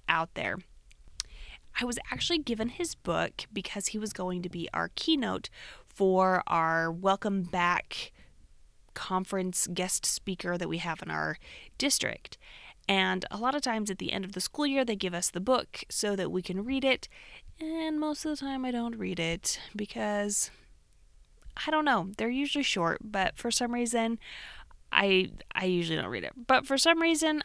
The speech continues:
I decided to read his book, and it may have been the title of it. I may have been skeptical,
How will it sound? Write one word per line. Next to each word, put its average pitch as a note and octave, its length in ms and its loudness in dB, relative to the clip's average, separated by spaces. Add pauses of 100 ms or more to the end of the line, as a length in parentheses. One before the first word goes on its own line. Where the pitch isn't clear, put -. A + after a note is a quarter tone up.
I C4 200 4
decided A#3 400 4
to A#3 100 2
read G3+ 320 2
his F#3 460 -4
book, E3+ 320 -2 (100)
and F#3+ 460 0
it A3 160 0
may G#3+ 300 2
have C#4 280 -4
been B3+ 380 2 (420)
the G3+ 720 4 (580)
title G#3+ 460 4
of C#4 120 6
it. - 360 2 (400)
I F#3+ 100 4
may G3 180 2
have G3+ 200 0
been F#3+ 240 0
skeptical, C4 720 4